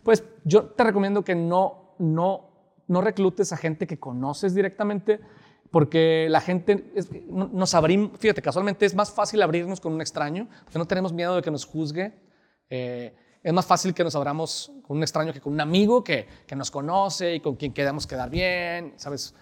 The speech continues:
Eh, entonces es mejor que no los conozcas directamente, que sean amigos de tus amigos. O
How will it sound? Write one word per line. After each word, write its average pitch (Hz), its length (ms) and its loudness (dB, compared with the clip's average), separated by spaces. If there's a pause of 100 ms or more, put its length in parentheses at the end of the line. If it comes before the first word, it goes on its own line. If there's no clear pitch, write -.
(300)
Eh, 139 220 0
entonces 170 320 2
es 190 60 4
mejor 202 240 4
que 185 100 -2
no 180 80 4
los 175 120 2
conozcas 156 300 -4
directamente, 156 540 0 (160)
que 156 80 0
sean 170 160 4
amigos 175 360 4
de 185 40 -2
tus 147 140 -6
amigos. 135 400 -8 (880)
O 202 500 10